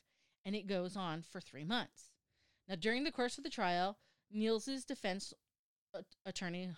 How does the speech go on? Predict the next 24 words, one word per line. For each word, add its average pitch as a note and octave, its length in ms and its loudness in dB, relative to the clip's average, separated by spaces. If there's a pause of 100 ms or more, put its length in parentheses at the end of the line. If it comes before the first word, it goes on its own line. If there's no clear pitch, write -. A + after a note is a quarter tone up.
(120)
lawyer, F3 420 2 (400)
will G#3 140 -2
argue G3+ 340 6
that F#3 400 8 (500)
the G#3 140 2
murderers, G#3 1040 2 (180)
the F#3+ 100 -2
murders F3 640 -2
were G#3 240 2
the F#3+ 120 0
work A3+ 380 2
of G#3 260 2
at - 160 -6
least A3+ 280 -4
one A#3 180 0
or C#4 80 0
two A3 200 -2 (120)
outsiders, F3+ 840 0 (460)
and G3 240 4
that G3 260 4 (440)
Niels B3 520 2
was G3 160 -2
not A3+ 380 0
capable F3 720 0